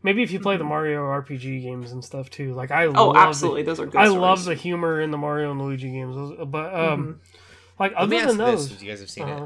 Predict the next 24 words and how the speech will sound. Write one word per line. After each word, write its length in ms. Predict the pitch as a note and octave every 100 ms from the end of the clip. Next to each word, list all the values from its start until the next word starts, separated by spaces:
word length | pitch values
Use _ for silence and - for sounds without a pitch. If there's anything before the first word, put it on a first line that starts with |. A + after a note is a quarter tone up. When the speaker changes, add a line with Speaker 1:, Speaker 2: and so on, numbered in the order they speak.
| C3+
Speaker 3:
it, 60 |
uh, 380 | G#2 G#2+ G2+ G2 - -
Speaker 2:
Yeah, 40 | A#2+
Speaker 3:
how 120 | A#2+
Speaker 2:
sure. 80 | C#3+
Speaker 3:
does 100 | F3
it 120 | F3
compare 680 | F#3 E3 - A2+ G2 F#2 F#2+ _ _ _ _ _
to 140 | - A#2
Wreck-It 460 | F#2+ G2+ - A2 -
Ralph? 540 | G#2 F2+ E2+ _ _ _ _ _ _ _ -
Speaker 2:
Oh, 260 | D#4+ F#3
Speaker 3:
Or 40 | D3
Speaker 2:
better. 260 | E3 D3
Speaker 3:
does 160 | D3 D3+
it? 120 | - _ _ _
Is 80 |
that 140 | G2+ G2 -
apples 200 | G#2+ G#2
to 60 |
oranges? 140 | F#2 -
Speaker 2:
Uh, 360 | C#4+ F#4+ G4+ - -
well, 380 | G#4 A4+ A4 -
okay. 460 | A3+ - - D2+